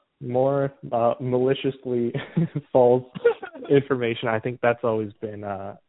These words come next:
Speaker 1: a, a big priority of mine.
Speaker 2: Wow. Anil, are
Speaker 1: Yeah.
Speaker 2: you from Russia? What's happening?
Speaker 1: <laughs> I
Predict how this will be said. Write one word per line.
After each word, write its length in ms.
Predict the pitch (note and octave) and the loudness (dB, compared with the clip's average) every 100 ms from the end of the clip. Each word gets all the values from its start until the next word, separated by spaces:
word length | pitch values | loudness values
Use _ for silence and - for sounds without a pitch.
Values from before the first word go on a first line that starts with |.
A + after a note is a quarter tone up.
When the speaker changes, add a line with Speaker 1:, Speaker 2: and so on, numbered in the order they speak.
| - | -4
Speaker 1:
a, 240 | A#2+ A#2+ | -2 0
a 40 | A#2 | 0
big 220 | A2 A2 | -2 -4
priority 440 | - G2+ G2+ G2+ | -2 0 0 0
of 80 | F#2+ | -6
mine. 280 | F#2+ F#2+ G2 _ _ _ _ | -8 -10 -14 _ _ _ _
Speaker 2:
Wow. 440 | C#3 E3 F#3 F3+ - _ - | -18 -14 -12 -14 -18 _ -18
Anil, 240 | E3+ G#3 | -14 -14
are 80 | D3+ | -12
Speaker 1:
Yeah. 100 | G#2+ | -12
Speaker 2:
you 60 | C#3+ | -12
from 180 | A#3+ E3 - - | -12 -12 -16 -14
Russia? 120 | A#3+ | -14
What's 200 | G3+ F3 | -12 -14
happening? 360 | F#3 E3+ C3 - - | -14 -16 -20 -20 -18
Speaker 1:
<laughs> 320 | - A#2+ - | -8 -8 -4
I 1000 | A3 E3+ - - _ _ - - - C#4 | -2 -2 -4 -8 _ _ -20 -20 -14 -10